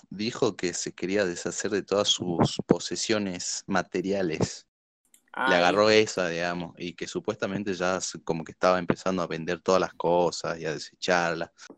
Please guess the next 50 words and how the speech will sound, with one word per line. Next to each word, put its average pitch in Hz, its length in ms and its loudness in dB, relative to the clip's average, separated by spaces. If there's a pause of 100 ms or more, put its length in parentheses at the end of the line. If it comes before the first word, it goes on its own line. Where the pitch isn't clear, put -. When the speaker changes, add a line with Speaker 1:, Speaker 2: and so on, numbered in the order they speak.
(140)
Speaker 1:
Y 90 100 -6
no 85 80 -4
sé 92 140 -4
si - 140 -2
va 85 80 2
a - 20 -2
vender 82 240 -4
la 82 100 -2
casa 82 420 -4
que 90 100 -14
tienen 85 420 -4
también, 85 320 -6
así - 240 -10
que - 200 -16 (680)
está - 200 4
en 220 80 4
Speaker 2:
<laughs> - 160 4
¿Y - 20 4
Speaker 1:
esa 277 120 2
Speaker 2:
que 190 80 8
Speaker 1:
el 208 80 6
Speaker 2:
va - 60 8
a - 20 2
Speaker 1:
Elon 165 120 4
Speaker 2:
vivir 165 180 0
en 160 80 2
Speaker 1:
Musk. - 20 -
Speaker 2:
la 131 160 -4
calle? 135 460 -2 (880)
Speaker 1:
No 107 240 4
sé, 381 300 2
boludo, 185 400 0
la 123 120 0
verdad 120 180 0
que 156 80 -2
no 123 140 -2
tengo 143 220 -4
idea. 139 180 4
No, 127 200 8
no, 139 160 6
no 147 300 4
profundicé 131 960 -2
en 98 220 -2
la 92 140 -2
nota 107 400 -4
que - 140 -4
vi, 110 380 -4 (140)
pero 92 400 2
decía 92 340 -6
eso. 110 340 -6